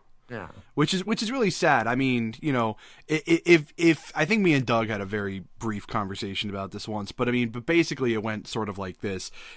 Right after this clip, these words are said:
Speaker 2: If you would expect anyone, and I mean anyone, to make a good modern day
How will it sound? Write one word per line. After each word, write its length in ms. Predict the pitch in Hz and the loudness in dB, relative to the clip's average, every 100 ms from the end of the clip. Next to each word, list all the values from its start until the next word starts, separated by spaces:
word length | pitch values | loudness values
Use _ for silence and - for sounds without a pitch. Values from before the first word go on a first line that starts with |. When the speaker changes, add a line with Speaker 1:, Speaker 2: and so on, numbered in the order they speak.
| - | -2
Speaker 2:
If 200 | 139 143 | 0 2
you 100 | 202 | 0
would 100 | 262 | 0
expect 600 | 226 - - 175 160 - - - _ _ _ - - | -2 -4 4 4 4 0 -18 -20 _ _ _ -20 4
anyone, 840 | 240 254 233 196 139 113 80 82 - _ _ _ _ - 160 | 8 10 10 6 4 0 -2 -10 -20 _ _ _ _ -2 4
and 140 | 196 | 6
I 120 | 247 | 8
mean 400 | 240 208 170 147 - _ _ _ _ - | 6 4 4 2 -4 _ _ _ _ 6
anyone, 920 | 214 220 202 160 127 110 82 82 71 - - - _ | 10 12 10 8 4 0 -2 -8 -14 -18 -20 -20 _
to 140 | - 170 | 4 8
make 460 | 160 156 151 - - - | 8 8 4 0 -4 0
a 120 | 143 | 0
good 600 | 110 156 156 175 175 180 - - - | 4 6 8 8 4 0 -6 -20 -8
modern 640 | 110 127 127 135 139 131 120 | 0 6 8 8 6 4 2
day 640 | 117 117 117 113 113 | 2 4 2 0 -4